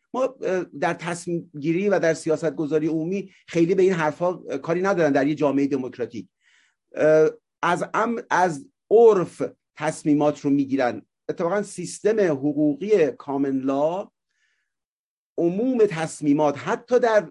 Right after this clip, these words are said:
اه، م-، امور جنایی، وقتی شما، اه، به هیئت منصفه م-، مراجعه می‌کنید، دارید از عرف استفاده می‌کنید برای تصمیم گیری در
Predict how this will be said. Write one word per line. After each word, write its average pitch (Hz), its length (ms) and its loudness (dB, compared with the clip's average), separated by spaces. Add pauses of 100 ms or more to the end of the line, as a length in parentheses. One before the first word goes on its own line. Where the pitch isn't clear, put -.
اه، 156 240 -2
م-، 147 420 -8
امور 165 240 2
جنایی، 151 640 2 (440)
وقتی 147 220 -6
شما، 156 400 -2 (120)
اه، 127 200 -2
به - 220 0
هیئت 139 360 2
منصفه 139 680 -2
م-، 135 180 -4 (100)
مراجعه 139 400 2
می‌کنید، 143 540 -2 (420)
دارید 175 420 0
از 170 200 -4
عرف 202 580 2 (600)
استفاده 147 520 -2
می‌کنید 143 440 -2
برای 139 200 0
تصمیم 135 560 -4
گیری 135 320 0
در 147 320 2